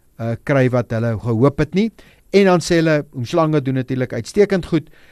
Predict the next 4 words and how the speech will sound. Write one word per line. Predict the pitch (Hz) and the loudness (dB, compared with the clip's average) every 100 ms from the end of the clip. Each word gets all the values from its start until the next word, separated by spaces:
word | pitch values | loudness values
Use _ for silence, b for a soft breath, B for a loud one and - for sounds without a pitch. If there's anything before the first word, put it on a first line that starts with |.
| b b | b b
Die | 131 | 0
negativiteit | 151 202 208 202 180 180 247 247 - | 2 2 2 0 -2 0 2 0 2
rondom | 175 165 156 151 | 0 0 -2 -2
Mosambiek | 135 131 - 127 107 139 147 | -2 -2 -4 -6 0 0 0